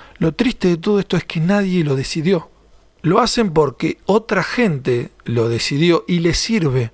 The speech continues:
a otra gente. Otra gente que probablemente va a seguir siendo cada vez más poderosa, y va a seguir siendo cada vez más rica, y va a seguir siendo cada, y nosotros no, vamos a estar cada vez peor.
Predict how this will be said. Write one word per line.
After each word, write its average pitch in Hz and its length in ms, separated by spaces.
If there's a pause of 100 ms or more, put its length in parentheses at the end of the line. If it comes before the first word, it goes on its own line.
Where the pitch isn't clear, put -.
(120)
a 135 140
otra 170 320
gente. 98 400 (1500)
Otra 180 200
gente 226 240
que 190 80
probablemente 185 480
va 185 100
a - 20
seguir 156 240
siendo 165 240
cada 170 140
vez 175 60
más 185 140
poderosa, 175 560
y - 20
va 160 40
a 143 40
seguir 156 220
siendo 160 220
cada 165 140
vez 165 80
más 147 160
rica, 156 420
y - 20
va 139 100
a 139 40
seguir 143 220
siendo 151 260
cada, 127 320 (1600)
y 147 160
nosotros 170 480
no, 180 280
vamos 165 280
a 131 60
estar 190 240
cada 190 200
vez 202 100
peor. 143 340